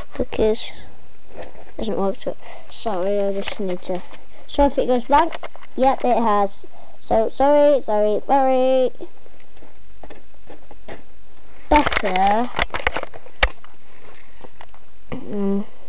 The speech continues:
But still not very good. Oh yeah, I don't know how I'm gonna get that back working.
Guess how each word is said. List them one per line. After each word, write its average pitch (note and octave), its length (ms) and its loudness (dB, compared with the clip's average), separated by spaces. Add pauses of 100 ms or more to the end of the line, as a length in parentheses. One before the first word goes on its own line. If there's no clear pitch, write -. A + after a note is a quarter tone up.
(2000)
But - 220 0
still - 320 0
not G3+ 180 0
very F#3+ 260 2
good. - 280 -2 (920)
Oh - 80 2
yeah, D3+ 160 2
I - 80 2
don't G3+ 200 2
know G3 100 0
how F3+ 180 0
I'm E3+ 80 0
gonna D#3+ 140 -2
get - 220 -2
that - 220 0
back - 260 -2
working. F#3 380 -2